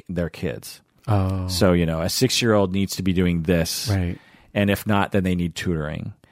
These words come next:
Speaker 1: And an eight-year-old needs to be doing this. And the things, the markers that they had, I was like, "That's at least three or four years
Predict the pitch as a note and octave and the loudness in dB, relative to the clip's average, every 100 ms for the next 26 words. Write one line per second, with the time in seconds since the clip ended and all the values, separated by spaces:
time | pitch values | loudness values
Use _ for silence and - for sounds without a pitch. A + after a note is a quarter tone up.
0 | _ - F2+ F#2 F#2 G#2 F2+ G2 F#2+ F#2 | _ -4 0 0 2 0 2 2 2 0
1 | F2+ - F#2+ E2+ F2+ F2+ E2+ E2+ - - | -4 -4 -4 -2 -2 -2 -2 -4 -6 -14
2 | - _ A2 G#2+ G#2+ - C#3 D3 C3 A#2+ | -20 _ 2 4 2 4 2 4 2 2
3 | G#2+ B2 C#3+ C#3 A#2 G#2+ G2+ F#2+ G2 A2 | 4 4 4 2 4 4 4 4 4 4
4 | A#2 G2+ G2 F#2+ G2 F2 E2 - _ _ | 2 2 2 2 2 0 -2 -8 _ _
5 | _ _ - B2+ - G2 A#2+ A#2+ B2 B2+ | _ _ 0 2 2 0 2 4 6 8
6 | C#3+ A#2 - - - A#2+ G#2+ F#2 G#2+ G2+ | 8 6 0 -10 -2 2 2 2 2 2
7 | F#2+ F#2 F2 - | 4 2 0 -4